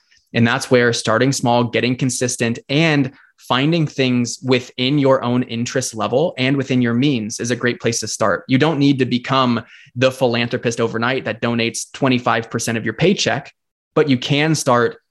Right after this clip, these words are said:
um, finding small ways consistently to give back, whether it be by supporting friends' GoFundMe and birthday Facebook campaigns,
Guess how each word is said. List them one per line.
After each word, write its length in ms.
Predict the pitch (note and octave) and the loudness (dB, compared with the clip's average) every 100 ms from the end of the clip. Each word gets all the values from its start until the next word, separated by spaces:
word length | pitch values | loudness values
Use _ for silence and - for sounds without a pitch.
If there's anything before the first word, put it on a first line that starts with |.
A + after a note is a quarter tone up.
| _ _ _ | _ _ _
um, 220 | A#2 A2 | -2 -2
finding 480 | - - C3 C3 B2 | -4 -2 2 4 2
small 500 | B2 - B2 A#2 C#3+ | 0 0 2 4 4
ways 360 | C3+ A#2 A2+ A2+ | 2 0 -2 -6
consistently 680 | - A2+ - A2+ B2 A#2+ A#2 | -8 -8 -6 -6 -4 -2 -2
to 60 | |
give 320 | A2 A2+ A2 | 2 0 0
back, 320 | A2+ G#2+ G#2+ - | -2 -2 -4 -4
whether 240 | A#2 A2 A2 | -2 2 0
it 100 | - | 2
be 160 | A#2 | 0
by 180 | A2+ A2 | 2 0
supporting 540 | A2 B2 - D#3 D3 | -2 -6 0 2 2
friends' 380 | C3+ C#3+ C#3 C3+ | 0 0 0 2
GoFundMe 560 | B2+ B2+ B2+ C3 C3 C3 | 2 0 0 0 0 0
and 120 | B2+ | 0
birthday 360 | B2+ B2 - B2+ | 0 -2 -4 -4
Facebook 480 | B2+ B2 - B2 | -4 -6 -4 -6
campaigns, 680 | - A2+ A#2 A#2 A2 G#2+ A2 | -2 -4 -2 -2 -2 -4 -8